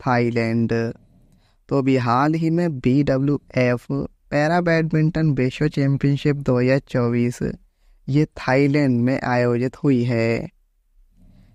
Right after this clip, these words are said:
इसका आयोजन हुआ है थाईलैंड देश के पटाया में। बीडब्ल्यूएफ़ पैरा बैडमिंटन विश्व चैंपियनशिप दो हज़ार चौबीस में प्रथम स्थान रहा है चीन का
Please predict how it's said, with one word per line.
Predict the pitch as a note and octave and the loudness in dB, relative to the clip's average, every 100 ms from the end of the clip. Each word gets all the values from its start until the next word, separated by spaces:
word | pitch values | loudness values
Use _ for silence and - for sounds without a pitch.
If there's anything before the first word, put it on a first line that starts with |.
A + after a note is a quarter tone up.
| - | -2
इसका | D#3+ - F3 D#3+ | -2 0 0 2
आयोजन | D3+ D#3 E3+ E3+ | 2 2 2 0
हुआ | D#3+ D3+ | 0 0
है | D#3 E3 - | 0 -2 -4
थाईलैंड | C#3 B2 B2 D3 D3+ | -2 0 2 2 0
देश | C#3+ C#3 | 0 -4
के | - D#3 - | -6 -6 -4
पटाया | B2 B2+ A#2+ C3 D3+ | -2 0 0 2 0
में। | D3+ D3+ G3 - _ _ _ _ C#3+ C#3 - - | 0 -2 -6 -10 _ _ _ _ -16 -16 -16 -8
बीडब्ल्यूएफ़ | C#3 C#3+ D#3+ F3+ F3 F3 F3 F3+ C#3 C3 B2+ - | -2 2 4 4 4 2 0 0 0 0 0 -4
पैरा | D#3 - C3 C3 D3 | -6 -2 0 0 0
बैडमिंटन | D3+ D3+ D3 D3 C#3+ D3+ D3 | 0 2 2 2 0 0 2
विश्व | B2+ B2 - | 2 0 -4
चैंपियनशिप | - B2+ A#2+ A#2 C3+ - D3 | -4 0 2 2 0 0 -2
दो | C3+ B2 | 0 0
हज़ार | B2 C3+ _ | 0 -2 _
चौबीस | A#2 A#2 C#3 - | -4 -2 -2 -2
में | C#3 C#3 - _ _ - _ - | -2 -2 -6 _ _ -20 _ -2
प्रथम | D#3+ F#3+ F#3+ F#3+ | 0 0 0 0
स्थान | - F3 E3 | -2 -2 -2
रहा | D#3+ D#3 | 0 0
है | D#3+ D#3 | 0 -2
चीन | _ B2 B2+ | _ 0 0
का | C3+ D3 | 0 -2